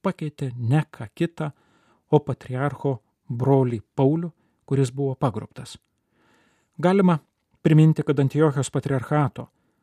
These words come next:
graikų ortodoksų vyskupas Bulos arba Paulius Al-Jedzigi ir sirų ortodoksų vyskupas Gregorijos Johana Ibrahim, abu iš Sirijos miesto Alepo,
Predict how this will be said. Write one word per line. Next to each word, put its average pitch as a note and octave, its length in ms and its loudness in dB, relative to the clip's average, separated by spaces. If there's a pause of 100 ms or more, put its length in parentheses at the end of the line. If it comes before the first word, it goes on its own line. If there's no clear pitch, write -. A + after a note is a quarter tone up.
graikų D#3+ 320 2
ortodoksų C#3+ 640 -4 (180)
vyskupas C3+ 600 -8
Bulos B2+ 500 -4
arba A2+ 160 -8
Paulius C3+ 540 -8 (420)
Al-Jedzigi C#3 800 -2 (500)
ir C#3 120 0
sirų C#3+ 340 2
ortodoksų B2+ 500 -4
vyskupas C3 480 -4
Gregorijos B2 560 -2
Johana B2+ 400 -4
Ibrahim, B2+ 460 -2 (340)
abu C3+ 300 2
iš - 100 -8
Sirijos B2+ 320 -6
miesto B2+ 320 -4
Alepo, A#2+ 380 -6